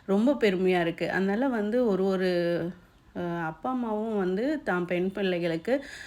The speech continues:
அ, ஊக்குவித்து, அவங்கள நல்ல முறையில அடுத்த லெவலுக்கு போறதுக்கு உதவியா இருக்கணும். அவங்கள வந்து வீட்டுக்குள்ளவே வச்சு அந்த மாதிரி வளர்க்கக்கூடாது. தைரியத்தையும் சொல்லி கொடுத்து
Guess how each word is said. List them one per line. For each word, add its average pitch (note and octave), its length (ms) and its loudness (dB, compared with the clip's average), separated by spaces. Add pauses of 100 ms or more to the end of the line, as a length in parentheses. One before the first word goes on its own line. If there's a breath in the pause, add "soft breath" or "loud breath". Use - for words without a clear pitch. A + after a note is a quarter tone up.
(160 loud breath)
அ, F3+ 220 2
ஊக்குவித்து, A#3 960 0 (220)
அவங்கள F#3+ 460 0
நல்ல F#3 340 2
முறையில F#3+ 500 2
அடுத்த C4 460 0
லெவலுக்கு A#3 400 0
போறதுக்கு F#3+ 480 -2 (140)
உதவியா C4 320 2
இருக்கணும். E3+ 360 0 (360 loud breath)
அவங்கள G3+ 320 2
வந்து G#3 320 2
வீட்டுக்குள்ளவே G#3 640 0
வச்சு G3+ 500 0 (280)
அந்த G3 300 0
மாதிரி A#3 300 0
வளர்க்கக்கூடாது. F#3 640 0
தைரியத்தையும் C4 640 0
சொல்லி F#3+ 320 0
கொடுத்து G3 440 0